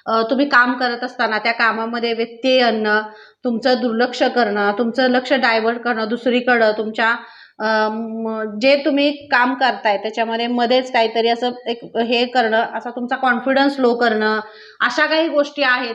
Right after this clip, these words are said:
किंवा असं काही गोष्टी तुमच्या पास्टमध्ये झालेल्या आहेत किंवा काय झालेलं आहे त्या तुम्ही विसरून, माफ करून सगळ्यांना पुढं चाललेला आहात. तरीही अशा काही एनर्जीज तुमच्या अवतीभोवती आहे ज्या तुम्हाला परत परत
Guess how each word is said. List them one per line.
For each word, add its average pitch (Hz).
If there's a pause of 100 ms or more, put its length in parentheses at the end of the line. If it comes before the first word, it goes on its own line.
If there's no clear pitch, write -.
किंवा 240
असं 233
काही 247
गोष्टी 254
तुमच्या 240
पास्टमध्ये 233
झालेल्या 220
आहेत 214
किंवा 233
काय 233
झालेलं 226
आहे 214 (440)
त्या 262 (100)
तुम्ही 294
विसरून, 262
माफ 233 (140)
करून 240
सगळ्यांना 240
पुढं 247
चाललेला 226
आहात. 208 (420)
तरीही 277
अशा 226
काही 262
एनर्जीज 269
तुमच्या 254
अवतीभोवती 254
आहे 240
ज्या 240
तुम्हाला 233
परत 247
परत 254